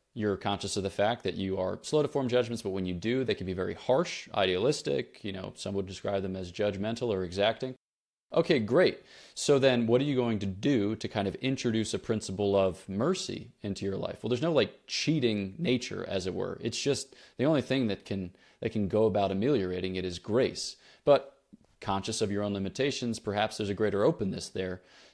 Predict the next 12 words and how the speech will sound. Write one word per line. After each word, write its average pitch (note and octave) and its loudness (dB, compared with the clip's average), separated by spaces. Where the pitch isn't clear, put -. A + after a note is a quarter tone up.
to A#2 4
being B2+ 4
merciful, G2 -6
right? A#2 0
To G#2+ -4
being G2 0
meek, - -2
to G#2 -6
being G2 -2
clement, A2+ -4
to G#2+ -6
softening F#2+ -4